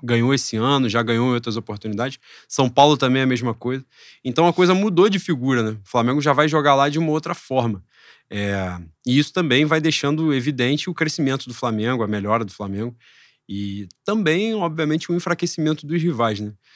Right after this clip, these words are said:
De alguns. Mas ainda assim, o poderio econômico deles é muito forte, né? Do Palmeiras não é o caso de enfraquecimento, mas digo, o Corinthians, por pior que esteja,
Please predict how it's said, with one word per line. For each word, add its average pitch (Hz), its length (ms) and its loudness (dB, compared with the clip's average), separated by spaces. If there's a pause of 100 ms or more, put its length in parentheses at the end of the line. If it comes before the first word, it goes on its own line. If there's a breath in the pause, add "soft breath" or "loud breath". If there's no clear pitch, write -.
(300 soft breath)
De 95 200 -6
alguns. 113 600 0
Mas 120 220 0
ainda 165 240 4
assim, 160 240 2
o 175 80 2
poderio 170 320 4
econômico 156 460 0
deles 143 320 -2
é 156 40 0
muito 160 220 -2
forte, 120 460 -6
né? 110 120 -8 (460)
Do 92 500 -6
Palmeiras 254 380 0
não 202 100 0
é 190 60 2
o 190 80 2
caso 107 380 2
de 101 120 -6
enfraquecimento, 117 680 -4
mas 117 120 -2
digo, 107 220 -4
o 101 40 -8
Corinthians, 139 420 0
por - 260 -8
pior 160 460 0
que - 100 -10
esteja, 120 540 -2